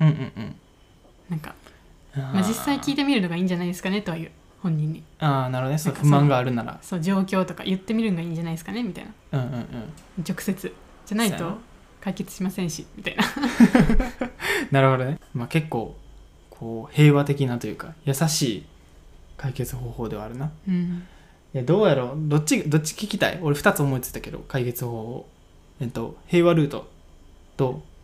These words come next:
Speaker 1: バチバチルート。
Speaker 2: ね、どっちも行こうか。
Speaker 1: <laughs> どっちも。平和ルートは、
Speaker 2: うん。
Speaker 1: 一番現実的なのは、その上司が愚痴を言ってきた。あ、
Speaker 2: うん。
Speaker 1: なんか愚痴言う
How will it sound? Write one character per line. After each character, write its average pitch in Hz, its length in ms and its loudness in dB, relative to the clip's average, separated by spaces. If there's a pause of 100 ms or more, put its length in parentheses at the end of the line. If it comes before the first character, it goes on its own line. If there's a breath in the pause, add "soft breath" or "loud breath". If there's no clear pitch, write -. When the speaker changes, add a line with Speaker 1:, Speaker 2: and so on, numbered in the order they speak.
(140)
Speaker 1:
バ 135 100 2
チ 135 100 -4
バ 127 80 -2
チ 127 120 -4
ル 120 120 -6
ー - 20 -14
ト。 - 160 -14 (680)
Speaker 2:
ね、 190 280 -2
ど 175 120 0
っ 156 60 -6
ち 180 120 -6
も 160 80 -2
行 156 80 -4
こ 170 80 -12
う - 40 -12
か。 - 120 -2 (160)
Speaker 1:
<laughs> - 240 10
ど 160 60 8
っ 151 60 -6
ち - 120 -6
も。 147 160 -4 (580 loud breath)
平 233 200 6
和 247 100 4
ル 262 100 4
ー 247 60 0
ト 226 120 -2
は、 208 320 2
Speaker 2:
う 185 40 0
ん。 175 80 0
Speaker 1:
一 180 140 0
番 196 80 4
現 143 240 4
実 151 120 -2
的 160 200 -2
な 127 80 2
の 117 80 -2
は、 131 240 -2 (440 soft breath)
そ - 160 0
の 196 80 6
上 214 160 4
司 143 160 0
が 147 340 2 (260)
愚 165 140 4
痴 214 140 0
を 226 40 4
言 202 140 6
っ - 20 4
て 202 240 -6
き - 80 -10
た。 - 180 -4 (160)
あ、 131 100 -4
Speaker 2:
う 135 40 4
ん。 - 20 6
Speaker 1:
な 160 60 6
ん - 20 6
か 175 80 -2
愚 123 160 0
痴 233 200 2
言 214 180 2
う 214 60 -4